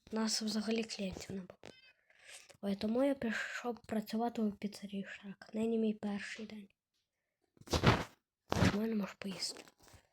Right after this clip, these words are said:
А я ще не голодний. Що ж, котку, привіт! До речі, а де песик? Песку? А, ти тут, не лякай мене так.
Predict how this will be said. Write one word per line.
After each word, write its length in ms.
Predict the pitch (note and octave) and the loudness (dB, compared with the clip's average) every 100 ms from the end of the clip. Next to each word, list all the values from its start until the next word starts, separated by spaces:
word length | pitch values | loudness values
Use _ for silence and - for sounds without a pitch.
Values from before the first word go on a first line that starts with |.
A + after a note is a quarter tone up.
| - - _ - | -18 -18 _ -8
А 40 | |
я 220 | A3 F#3 - | -6 -6 -6
ще 200 | - F3+ | -8 -10
не 100 | F3 - | -12 -12
голодний. 560 | G#3+ G#3+ - - - - - - - _ _ _ - _ _ - - _ - | -10 -8 -8 -10 -12 -14 -18 -18 -20 _ _ _ -20 _ _ -20 -20 _ -18
Що 180 | - G#3 | -10 -8
ж, 200 | - - - _ _ - | -8 -12 -18 _ _ -8
котку, 360 | G3+ - - | -6 -6 -10
привіт! 480 | G#3+ G#3+ G#3+ A#3+ - - | -6 0 2 0 -2 -2
До 140 | A#3 | 2
речі, 260 | A3 G3 G3+ | 2 2 -2
а 20 | |
де 140 | F#3+ A#3 | -2 -2
песик? 460 | - F#3+ - - - - - _ - - | -2 -4 -6 -12 -20 -18 -20 _ -16 -8
Песку? 380 | G#3+ - A3 G#3+ - _ _ - - - - _ _ - | -6 -6 -10 -12 -16 _ _ -20 -20 -18 -20 _ _ -6
А, 140 | G#3 | -4
ти 160 | G3 G#3 | -2 -4
тут, 380 | C#4 A#3+ - - | -2 -2 -4 -8
не 100 | G#3 | -6
лякай 260 | G3+ A3 F#3+ | -4 -2 -2
мене 220 | F#3 - | -2 -8
так. 300 | - - - | -14 -20 -20